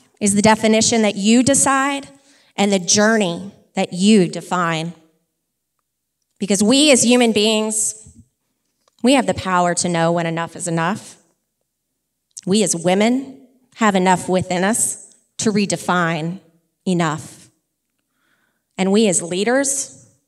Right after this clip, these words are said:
are going to change our soundtracks starting today. Because we are enough, I am enough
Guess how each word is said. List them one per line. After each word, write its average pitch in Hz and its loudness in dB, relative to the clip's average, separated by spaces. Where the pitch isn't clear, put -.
are 202 -2
going 214 2
to 170 -2
change 202 0
our 185 0
soundtracks 175 -4
starting 165 -2
today. 165 -4
Because 170 -6
we 196 0
are 220 4
enough, 233 0
I 208 2
am 202 2
enough 165 -4